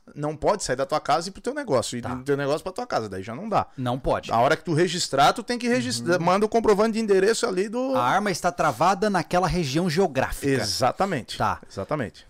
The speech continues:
Speaker 2: E aí você falou de porte, mas tem diferença entre porte estadual, nacional?
Speaker 1: Vamos lá. O que que acontece? O pessoal confunde a-, algumas coisas e foi legal tocar nesse assunto. É, eu recebo muitas perguntas, mu-, é, eu recebo essa pergunta di-, é, direto. "Ah, Guida, o teu porte é federal?"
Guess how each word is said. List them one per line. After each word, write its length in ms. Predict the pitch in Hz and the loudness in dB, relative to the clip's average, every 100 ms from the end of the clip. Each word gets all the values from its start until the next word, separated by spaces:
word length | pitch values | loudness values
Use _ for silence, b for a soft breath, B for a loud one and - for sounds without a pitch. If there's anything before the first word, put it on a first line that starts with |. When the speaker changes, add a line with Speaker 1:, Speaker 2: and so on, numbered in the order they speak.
| - 147 | -12 -4
Speaker 2:
E 80 | |
aí 60 | 180 | -2
você 160 | 180 - | -2 -2
falou 160 | 196 | -2
de 80 | 160 | 0
porte, 340 | - 143 120 | 2 2 2
mas 140 | 123 117 | -4 -4
tem 100 | 151 | -6
diferença 340 | - 175 156 | -4 -6 -6
entre 100 | 165 | -8
porte 320 | - 139 131 | 0 0 0
estadual, 840 | - 113 104 117 147 139 120 107 98 | -6 -8 -2 2 4 2 2 -4 -8
nacional? 520 | 110 - 110 117 143 139 | -8 -6 -4 0 2 2
Speaker 1:
Vamos 180 | 185 | 4
lá. 240 | 170 104 - - | 2 2 -4 -12
O 40 | |
que 140 | - | -8
que 60 | 220 | -6
acontece? 420 | - 196 135 - | -6 -2 -2 -2
O 40 | - | -8
pessoal 360 | 127 147 156 | -4 -2 -4
confunde 460 | 151 156 - 156 156 | -4 -8 -6 -4 -2
a-, 180 | 143 131 | 0 0
algumas 540 | 127 131 135 147 - | 0 -2 -2 -4 -4
coisas 320 | - 156 160 | -2 -2 0
e 140 | 151 143 | -4 -2
foi 160 | 147 | 0
legal 220 | 151 147 | 2 0
tocar 380 | 156 - 143 - | -2 -6 -2 0
nesse 180 | 147 - | 0 0
assunto. 380 | 160 127 92 - b b b _ - | 0 -2 -10 -18 b b b _ 0
É, 460 | 131 131 131 127 - _ _ _ _ | 4 6 6 2 -4 _ _ _ _
eu 140 | 156 190 | 2 4
recebo 400 | 202 - 190 165 | 4 2 2 0
muitas 280 | 202 202 | -2 -2
perguntas, 640 | - 151 120 143 202 127 95 | -2 -2 0 -4 -4 -6 -6
mu-, 160 | 123 | -6
é, 140 | 117 113 110 | -4 -4 -4
eu 100 | 104 | -6
recebo 360 | 104 - 165 165 | -8 -6 -4 -4
essa 120 | 143 | -6
pergunta 320 | 135 127 147 | -6 -8 -6
di-, 100 | 127 | -2
é, 220 | 127 117 | -2 -2
direto. 540 | 104 113 117 175 - - b b b b | -4 -4 0 0 -2 -20 b b b b
"Ah, 120 | - | -4
Guida, 160 | 285 247 | -2 0
o 20 | |
teu 100 | 240 | 0
porte 280 | - 226 240 | 0 0 -2
é 20 | |
federal?" 540 | - 214 160 202 214 | -2 2 6 6 4